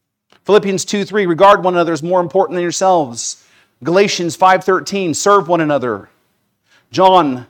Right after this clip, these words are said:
thirteen fourteen, "Wash one another's feet," which means you ought to do whatever it takes to serve one another. And remember that Jesus washed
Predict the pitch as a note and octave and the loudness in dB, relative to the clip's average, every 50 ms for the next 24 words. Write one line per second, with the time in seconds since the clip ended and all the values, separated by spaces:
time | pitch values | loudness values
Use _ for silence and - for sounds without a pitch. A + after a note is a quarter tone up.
0 | _ _ _ _ _ _ _ _ _ _ _ _ _ _ - F#3 F#3+ F#3 - F#3+ | _ _ _ _ _ _ _ _ _ _ _ _ _ _ -4 -4 -2 -2 -4 -6
1 | F#3+ F#3 - - F3+ F#3+ E3 E3 - E3 D3 B2+ A#2+ A#2+ A2+ _ _ - C3+ D#3 | -6 -6 -4 -4 -4 -4 -4 -6 -8 -8 -6 -6 -8 -10 -14 _ _ -6 0 2
2 | F3+ F3+ E3+ - F#3 F3 E3+ E3+ D3+ E3 D3 - - - G3+ F#3+ D3+ A2 - - | 2 2 2 0 -4 -4 -2 -2 -2 -4 -6 -8 -10 -12 -12 -12 -12 -14 -20 -20
3 | - _ _ _ _ _ _ _ _ _ _ _ _ _ _ _ _ _ _ _ | -20 _ _ _ _ _ _ _ _ _ _ _ _ _ _ _ _ _ _ _
4 | _ _ _ _ _ _ _ _ _ _ _ _ _ _ _ _ _ - C#3 - | _ _ _ _ _ _ _ _ _ _ _ _ _ _ _ _ _ -12 -12 -10
5 | - F3 F3 C#3+ B2 D#3 E3 F3 D#3+ D#3+ D3+ C#3 D#3+ C3+ C#3+ D3 D#3 D3 D3 - | -8 -6 -6 -4 -2 0 0 0 0 -2 -4 -6 -2 0 0 0 0 -2 -4 -8
6 | - D#3 D#3 C#3 - - B2 - - D#3 D#3+ C3+ C3 B2+ B2 A#2+ A2+ A2 A#2 G2 | -8 -10 -12 -12 -12 -10 -8 -6 -6 -6 -6 -6 -8 -10 -10 -10 -10 -10 -10 -12
7 | - A#2+ A#2 A2+ A2 B2+ B2+ C3+ C#3 D#3+ F3 F3+ D#3+ B2+ A#2+ G#2 G#2 A#2 G#2 _ | -12 -12 -12 -12 -10 -8 -8 -6 -4 -4 -4 -4 -4 -4 -4 -4 -6 -8 -12 _
8 | _ _ - B2+ C3+ - B2 A2 A#2+ D#3 E3+ F3 D#3 E3+ F3 E3 - - - _ | _ _ -14 -14 -12 -12 -12 -10 -10 -8 -8 -8 -8 -10 -10 -10 -10 -12 -14 _
9 | _ _ _ _ _ - A#2 C#3+ D3 D3+ D3 C#3+ - - - - - | _ _ _ _ _ -6 -2 0 0 0 -2 -4 -10 -16 -16 -18 -20